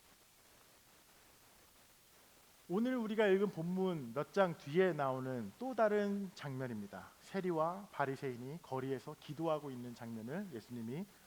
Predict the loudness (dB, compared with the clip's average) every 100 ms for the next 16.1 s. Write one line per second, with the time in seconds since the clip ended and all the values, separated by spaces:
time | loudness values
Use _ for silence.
0 | -20 -10 -8 -8 -8 -8 -8 -10 -16 -20
1 | -20 -16 -10 -2 2 4 4 4 2 0
2 | -2 -8 -10 -10 -12 -12 -18 -6 2 6
3 | 6 8 10 10 8 4 2 0 0 -2
4 | -2 -2 -6 -18 -20 -20 -4 0 2 4
5 | 4 6 6 6 2 4 4 4 6 8
6 | 8 4 0 0 2 4 6 6 4 2
7 | 0 0 2 4 4 -2 -6 2 4 6
8 | 4 2 0 0 0 0 -2 -8 0 6
9 | 6 6 4 0 0 -2 -2 -2 -2 -2
10 | -4 -8 -8 -6 -8 -10 -14 -16 -16 -20
11 | -20 -20 -20 -20 -20 -20 -20 -20 -20 -20
12 | -20 -20 -20 -20 -6 -4 0 2 2 2
13 | 4 4 6 4 4 4 2 2 0 2
14 | 0 0 0 2 2 0 0 8 8 10
15 | 6 0 -4 -4 0 4 4 4 0 -4
16 | -8